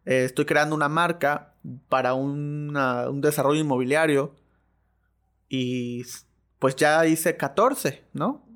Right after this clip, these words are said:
Y esta es mi quinceava, eh, marca y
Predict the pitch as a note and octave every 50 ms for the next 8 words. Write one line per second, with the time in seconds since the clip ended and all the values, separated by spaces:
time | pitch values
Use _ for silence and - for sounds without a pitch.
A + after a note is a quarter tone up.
0 | - - - - C#3+ - - D#3 D3+ D#3 C#3+ C3 B2 - _ _ _ _ _ _
1 | _ _ _ - - C3+ C3+ C3 C3+ - E3 E3+ F3+ F3+ F3+ F#3 F3+ F3+ F3+ -
2 | - _ _ _ _ _ _ _ _ - C3+ B2+ C#3 D3 D#3+ D#3+ D#3+ - E3+ F3+
3 | B3 A#3 - _ _ _ _ _ - C#3 C3+ C3+ C#3 C3+ C3+ C3+ C3+ C3 C3+ C3
4 | C3 B2 - -